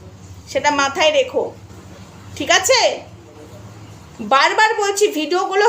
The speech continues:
স্কিপ করবে না, ভিডিওগুলো ভালো করে দেখবে আমি কোথায় কি বলছি। উল্টোপাল্টা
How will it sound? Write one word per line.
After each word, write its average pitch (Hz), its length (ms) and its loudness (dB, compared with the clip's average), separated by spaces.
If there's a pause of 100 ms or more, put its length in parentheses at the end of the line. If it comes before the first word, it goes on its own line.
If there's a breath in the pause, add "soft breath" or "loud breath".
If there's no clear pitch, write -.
স্কিপ 415 260 0 (120)
করবে 415 300 0
না, 370 60 2 (160)
ভিডিওগুলো 339 380 2 (120)
ভালো 302 220 2
করে 349 140 2 (100)
দেখবে 330 300 2
আমি 311 80 -6 (100)
কোথায় 320 340 2
কি 349 80 0 (120)
বলছি। 294 360 2 (440 loud breath)
উল্টোপাল্টা 415 540 4